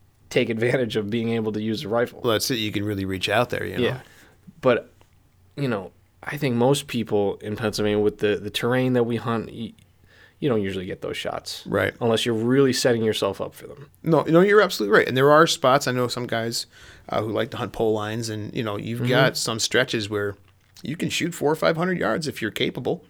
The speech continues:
Speaker 1: Yeah.
Speaker 2: But that's, that's not the norm.
Speaker 1: Yeah,
Speaker 2: You know what
Speaker 1: and
Speaker 2: I mean?
Speaker 1: is, you know, is that really worth it? Worth,
Speaker 2: Mm-hmm.
Speaker 1: you know,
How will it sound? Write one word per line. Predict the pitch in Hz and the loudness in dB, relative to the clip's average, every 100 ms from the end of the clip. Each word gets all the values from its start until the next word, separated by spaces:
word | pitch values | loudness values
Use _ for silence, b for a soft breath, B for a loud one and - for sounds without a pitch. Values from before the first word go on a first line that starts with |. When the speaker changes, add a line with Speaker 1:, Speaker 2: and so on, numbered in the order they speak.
| _ | _
Speaker 1:
Yeah. | - 95 92 - _ _ - - - | -8 -8 -8 -18 _ _ -16 -14 0
Speaker 2:
But | 139 135 | 2 4
that's, | 135 - - - 113 123 - - | 4 4 2 0 -10 -16 -18 0
that's | 131 120 | 2 2
not | 120 107 107 | 0 -4 -4
the | |
norm. | 101 98 104 101 - _ - | -8 -8 -8 -10 -16 _ -8
Speaker 1:
Yeah, | 117 | -4
Speaker 2:
You | 101 | -2
know | 104 | 0
what | |
Speaker 1:
and | 104 | 0
Speaker 2:
I | 110 | 2
mean? | 104 | 0
Speaker 1:
is, | 110 - - - | -2 -10 -16 -10
you | 113 | -6
know, | 95 95 | -6 -4
is | 104 107 | -4 -2
that | 120 | -2
really | 117 123 127 | 0 -2 0
worth | 110 113 120 131 | 0 0 2 0
it? | 120 - - _ - 127 | -2 -4 -20 _ -20 -6
Worth, | 110 117 117 - - b b - | 2 2 2 -4 -20 b b -10
Speaker 2:
Mm-hmm. | 104 95 98 127 | -6 -4 -6 -6
Speaker 1:
you | 123 | -4
know, | 101 87 | -2 -4